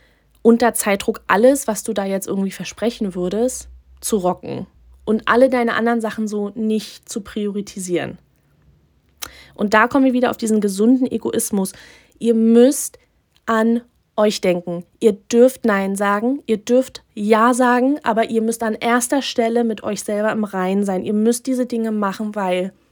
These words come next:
ihr einen gesunden Egoismus habt, weil ihr ein gutes Umfeld habt und weil du ganz genau weißt, dass wenn ich meiner Freundin Jenny jetzt einfach sage, „Boah, nee, ich hab gar keinen Bock, in deiner Podcast-Folge aufzutreten“,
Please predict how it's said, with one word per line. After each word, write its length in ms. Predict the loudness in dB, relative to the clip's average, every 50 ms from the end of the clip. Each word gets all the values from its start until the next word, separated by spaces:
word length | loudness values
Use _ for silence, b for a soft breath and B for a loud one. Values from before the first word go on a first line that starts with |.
| b _ _
ihr 160 | -8 -8 -6
einen 220 | -6 -6 -6 -6 -8
gesunden 760 | -8 -10 -6 0 2 4 4 4 4 4 4 2 2 2 0 -4
Egoismus 600 | -6 -6 -6 -6 -6 -6 -4 -2 -2 -2 -2 -4
habt, 300 | -6 -6 -6 _ -20 -20 B B B B B B B B B B B B B -8
weil 320 | -4 -2 0 0 0 0
ihr 160 | 0 0 0
ein 180 | 0 -2 -2 -2
gutes 340 | 0 0 0 2 0 -2 0
Umfeld 460 | 0 0 0 2 0 0 0 0 0
habt 360 | 0 0 -2 -4 -14 -20 -20 b b b b b b b b b b b b b b _ _ _
und 400 | 4 6 6 6 4 0 -4 0
weil 540 | 2 4 4 4 4 4 4 4 4 4 2
du 140 | -4 -6 -4
ganz 380 | 0 2 2 4 4 2 2 0
genau 360 | 0 2 2 2 2 2 0
weißt, 360 | 0 -2 -2 -2 -2 -2 -2
dass 180 | -4 -4 -2 0
wenn 140 | 2 2 2
ich 160 | 2 0 0
meiner 240 | 2 2 2 2 0
Freundin 480 | -2 -2 -2 0 0 2 2 0 0
Jenny 520 | 2 2 4 6 6 4 4 2 0 0 0
jetzt 220 | 0 -2 0 0 -4
einfach 200 | -4 -4 -4 -4
sage, 240 | -4 -4 -4 -6 -6
„Boah, 280 | -6 -8 -6 -6 -6 -8 B B B B B B
nee, 360 | B 0 2 2 2 2 0 0
ich 100 | -4 -6
hab 120 | -4 -2
gar 160 | 0 0 0 0
keinen 240 | -2 -4 -4 -4
Bock, 180 | -2 -2 0 0
in 80 | 0 0
deiner 220 | 0 -2 -4 -6
Podcast-Folge 720 | -8 -10 -14 -12 -10 -10 -10 -10 -6 -6 -4 -4 -4 -4 -4
aufzutreten“, 880 | -6 -6 -8 -10 -12 -12 -12 -12 -8 -6 -6 -6 -4 -2 -2 -2 -2